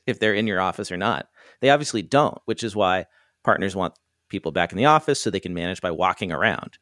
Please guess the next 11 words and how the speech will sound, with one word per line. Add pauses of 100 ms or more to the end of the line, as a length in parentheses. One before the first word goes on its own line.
(440)
which
is
their
real
management
technique. (640)
The
time-based
stuff
is
all